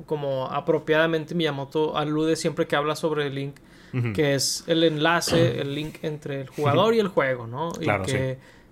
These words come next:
Speaker 1: o sea, sí, sí puede como haber ciertos tintes de personalidad o ciertas cosas que sí puedes decir de Link con cierta seguridad,
Speaker 2: Ujú.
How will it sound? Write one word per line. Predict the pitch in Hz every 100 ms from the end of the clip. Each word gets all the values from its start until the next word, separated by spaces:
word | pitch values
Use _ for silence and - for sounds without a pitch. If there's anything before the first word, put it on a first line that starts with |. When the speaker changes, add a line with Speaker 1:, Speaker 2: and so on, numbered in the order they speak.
| -
Speaker 1:
o | -
sea, | 143 151
sí, | - 180
sí | 175 190
puede | 180 190 202 214 202
como | 196 175 165
haber | 160 160 147
ciertos | 185 175 185 -
tintes | 214 214 226 208
de |
personalidad | 208 214 180 196 190 190 202 190
o |
ciertas | 160 175 185 180
cosas | - 170 185
que | -
sí | 175 160
puedes | - 170
decir | 170 160 156
de | 156
Link | 156 165 -
con | 165 151
cierta | - 156 147 165
seguridad, | - 165 151 143 139 156 - - -
Speaker 2:
Ujú. | 131 139